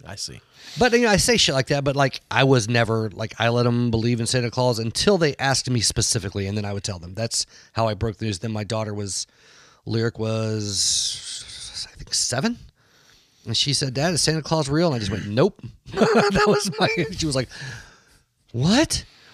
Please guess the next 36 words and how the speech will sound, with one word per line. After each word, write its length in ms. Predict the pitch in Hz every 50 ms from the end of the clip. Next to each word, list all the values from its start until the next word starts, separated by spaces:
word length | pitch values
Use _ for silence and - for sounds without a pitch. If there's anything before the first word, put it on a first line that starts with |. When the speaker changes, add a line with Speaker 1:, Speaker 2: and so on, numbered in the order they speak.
| - -
Speaker 2:
What 120 | 220 262
do 60 | 277 247
you, 120 | 196 196
what 80 | 240 277
do 60 | 285
you 140 | 277 294 294
mean?" 340 | 285 320 339 302 262 190 147
I 40 | 139
was 140 | 139 110
like, 160 | 123 131 139 170
"Yeah, 100 | 190 202
he, 140 | 175 160 151
he's 260 | - 131 131 127 - -
not." 320 | 117 151 180 165 113 - - - - -
She's 200 | - 147 - 147 165
like, 160 | 151 135 - - - - - - - - -
"But 180 | 233 - -
you 80 | 285 302
always 200 | 285 277 277 -
said 200 | - 320 330 302
he 100 | 302 262
is." 120 | 247 220 190
I 20 | 196
was 80 | 175
like, 140 | 180 175 156
"That's 160 | 185 190 -
'cause 140 | - 175 156
everybody 240 | 175 170 147 147 151
else 120 | 156 120
wanted 160 | 123 135 139
me 100 | 131 127 110
to 60 | 113
tell 140 | 101 127 131
you 120 | 131 117 101
that, 240 | 104 98 98 -
but, 160 | - 113 104